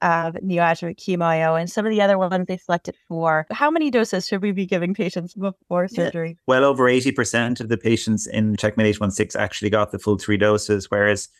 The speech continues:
Speaker 2: quite a few patients didn't get that fourth cycle in the other two trials. So practically speaking, I think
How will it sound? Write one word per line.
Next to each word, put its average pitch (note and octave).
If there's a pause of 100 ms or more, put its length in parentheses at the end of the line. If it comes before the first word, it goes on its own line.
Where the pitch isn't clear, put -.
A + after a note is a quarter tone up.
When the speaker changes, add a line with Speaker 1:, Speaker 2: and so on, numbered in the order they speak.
(120)
Speaker 2:
quite A2
a G2+
few A2+
patients G#2
didn't G#2
get A2+
that G#2
fourth G2
cycle F2+ (180)
in F#2+
the F#2
other F#2
two F#2
trials. F#2
So A2 (120)
practically C#3+
speaking, C3+
I B2
think A#2